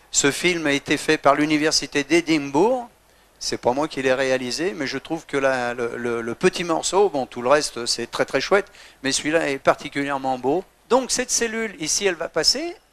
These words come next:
elle va arriver là parce qu'il y a eu des signaux de détresse des cytokines, et au moment où elle va passer là, il y a une cellule d'adhérence qui va, lui, de, qui va la, la, la coopter,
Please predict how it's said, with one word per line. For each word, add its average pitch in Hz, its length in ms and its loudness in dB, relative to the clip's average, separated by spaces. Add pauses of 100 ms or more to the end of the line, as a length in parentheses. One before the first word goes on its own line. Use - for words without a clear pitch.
(160)
elle 196 100 2
va 233 140 0
arriver 208 260 -2
là 208 160 -8
parce - 240 -2
qu'il 180 180 0
y 170 60 0
a 165 60 4
eu 170 140 0
des 170 100 -2
signaux 175 320 -2
de - 40 -20
détresse 160 360 -4
des 139 100 -4
cytokines, 160 560 -2
et 285 60 0
au 247 80 0
moment 233 340 -2
où 196 60 -2
elle 180 40 -6
va 180 120 2
passer 160 260 0
là, 240 140 -2
il 277 40 -2
y 226 40 2
a 202 40 2
une 190 80 -2
cellule 208 300 -2
d'adhérence 175 560 -2
qui 151 140 -6
va, 151 140 4
lui, 139 260 -2
de, 131 160 2
qui - 180 -8
va 139 160 0
la, 135 160 2
la, 131 260 2
la 123 200 -6
coopter, 214 480 2